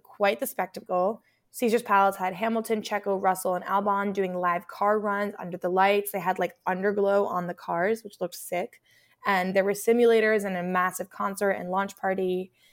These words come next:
There was a scary moment, though. At one point, Lewis started doing donuts to impress everyone and get the crowd going.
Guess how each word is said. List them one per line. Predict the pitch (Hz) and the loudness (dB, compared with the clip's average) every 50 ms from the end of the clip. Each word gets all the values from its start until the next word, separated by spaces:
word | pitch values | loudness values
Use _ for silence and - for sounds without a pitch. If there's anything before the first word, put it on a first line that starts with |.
| _ _ _ _ _ _ _ | _ _ _ _ _ _ _
There | 220 220 214 | 2 2 4
was | 208 208 190 190 185 196 214 214 220 - | 4 4 4 4 6 4 4 0 0 0
a | 220 214 220 226 | 2 2 2 2
scary | 226 - - 190 190 190 | 0 0 0 2 2 2
moment, | 185 175 175 180 185 196 | 0 -2 -4 -4 -6 -4
though. | - 202 208 220 226 240 233 - | 0 2 4 4 4 2 0 2
At | - 190 185 - 190 | 2 2 2 0 -2
one | 190 185 185 185 | -2 -2 -2 -4
point, | - - 214 214 196 185 | -4 -2 -2 -2 -2 -2
Lewis | 190 185 185 190 190 - | -4 -2 -2 -2 -4 -4
started | - 196 196 190 190 | -4 -4 -4 -4 -2
doing | 190 190 185 180 185 - - 196 | -2 -2 -2 -2 -4 -8 -10 -6
donuts | 185 185 175 175 180 185 208 240 - - | -2 -2 0 0 0 -2 -4 -6 -8 -12
to | - - 202 185 | -4 0 0 0
impress | 175 - - 190 185 - | 0 0 -2 -2 0 2
everyone | 196 185 185 185 185 185 185 180 185 | 0 0 2 0 0 0 0 0 -2
and | 185 | -4
get | 190 196 - | -6 -6 -8
the | 196 | -8
crowd | - - - 180 175 175 - | -8 -2 0 0 0 0 0
going. | 190 180 175 185 190 208 247 285 | 0 0 0 2 0 0 -2 -2